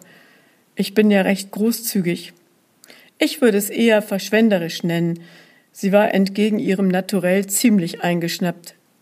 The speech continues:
"Du kannst doch nicht einfach so viel verschenken. Ich verstehe es nicht." Gott sah sie eine Weile an und dann sagte er zwei Sätze, die sie nicht vergessen würde.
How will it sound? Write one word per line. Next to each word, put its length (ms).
"Du 80
kannst 440
doch 160
nicht 220
einfach 400
so 300
viel 360
verschenken. 680
Ich 120
verstehe 380
es 160
nicht." 320
Gott 300
sah 200
sie 140
eine 240
Weile 280
an 300
und 240
dann 220
sagte 320
er 100
zwei 340
Sätze, 580
die 100
sie 180
nicht 280
vergessen 540
würde. 260